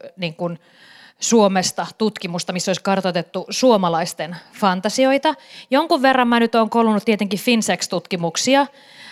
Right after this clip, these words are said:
ö, mutta niissä, tota, on vähän asenteelliset ne kysymykset. Elikkä mä vähän oon, oon silleen, että niitä vois vähän, vähän päivittää niitä kysymyksiä. Ö, ja, ja tota,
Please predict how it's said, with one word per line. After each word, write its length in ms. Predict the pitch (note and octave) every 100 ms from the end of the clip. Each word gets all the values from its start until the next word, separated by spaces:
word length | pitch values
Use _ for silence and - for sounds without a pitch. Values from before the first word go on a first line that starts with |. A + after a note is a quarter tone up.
| -
ö, 80 | G#3
mutta 280 | G#3 G#3 G#3+
niissä, 400 | A#3 B3 A#3+ G3+
tota, 480 | G3 F#3+ G3+ F#3+ F#3+
on 420 | G3+ F#3+ F#3 F#3
vähän 380 | G#3 G3 G3+ F#3+
asenteelliset 960 | - G#3+ A3+ F#3 E3+ E3+ E3+ E3+ F3 - G3+
ne 160 | F3
kysymykset. 840 | - G#3+ C4+ C4+ C#4+ - D4+ - -
Elikkä 300 | F#3 F3+ G3 F#3
mä 220 | F#3+ F#3+ D#3+
vähän 280 | F3+ F3 F#3
oon, 280 | F#3 -
oon 120 | F3+ E3+
silleen, 280 | F#3+ E3
että 120 | D#3 E3+
niitä 120 | D#3+
vois 160 | D#3+
vähän, 280 | E3+ D#3+ G#3+ _ - D#3
vähän 360 | E3+ E3 - G1+ G1+ -
päivittää 640 | F3+ G3 C4+ - - F4+
niitä 240 | G4 G#4
kysymyksiä. 720 | G#4 G#4 A4 A4+ A#4+ - A#4 A#4
Ö, 1040 | - - - - - - A#3 A3+ A3 G3
ja, 180 | A3+ G#3
ja 200 | G#3 G3
tota, 520 | G3+ G3 G3 G3